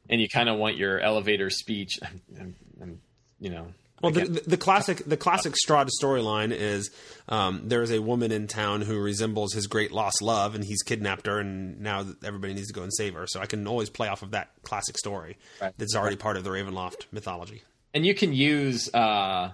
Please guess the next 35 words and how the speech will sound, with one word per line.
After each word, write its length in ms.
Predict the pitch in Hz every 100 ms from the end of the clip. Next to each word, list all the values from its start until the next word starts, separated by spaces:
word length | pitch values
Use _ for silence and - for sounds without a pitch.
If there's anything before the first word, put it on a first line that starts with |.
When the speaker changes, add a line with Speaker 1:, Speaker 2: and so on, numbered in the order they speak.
| - -
Speaker 1:
so, 440 | - 135 113 107 - _ _ _ _ - - -
so 220 | 127 151
there's 160 | 143 131
a 40 |
million, 360 | 147 151 151 135
there's 260 | 139 135 127
a 40 |
good 280 | 151 127 107
selection 500 | - 135 123 - 123
of 160 | 107
monsters 520 | 117 107 107 113 101 98
in 180 | 104
the 80 | 101
Gamma 240 | 101 98 101
World 340 | 95 90 143 - - - 90 -
box 340 | 98 87 -
that 180 | 98 92
you 80 | 98
can 120 | 95
use, 260 | 90 82 92
but 120 | 113
then 100 | 117
you 80 | 110
can 120 | 113
also 240 | 113 117
use 160 | 107 -
some 100 | 107
of 60 |
the 60 | 98
level 220 | 101 101 98
one, 200 | 101 95
two, 200 | 107 98
and 120 | 90
three 220 | 107 107
guys. 580 | 98 92 87 90 92